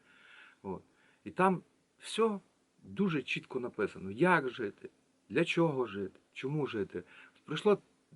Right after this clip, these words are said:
десятки тисяч років, а люди такі, як були, такі й лишилися,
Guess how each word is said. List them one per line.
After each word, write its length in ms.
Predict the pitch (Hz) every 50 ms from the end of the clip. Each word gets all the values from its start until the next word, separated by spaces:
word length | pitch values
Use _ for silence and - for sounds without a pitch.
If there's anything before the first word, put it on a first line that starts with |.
| 90 85 _ _
десятки 440 | - 127 - - 185 180 - - 170
тисяч 380 | 160 - 165 160 - - - 135
років, 380 | 131 127 - 180 185 180 175 - _ _ _ _ _ _ _ _ _ _ _ _ _ _ _ _
а 100 | - 95
люди 240 | 110 139 175 175 175
такі, 220 | 165 - - - 170
як 140 | 165 147
були, 440 | 139 131 135 170 185 180 156 110 90 - _ _
такі 200 | _ - - -
й 60 | 156 156
лишилися, 640 | 151 147 - - 156 131 104 92 - - - -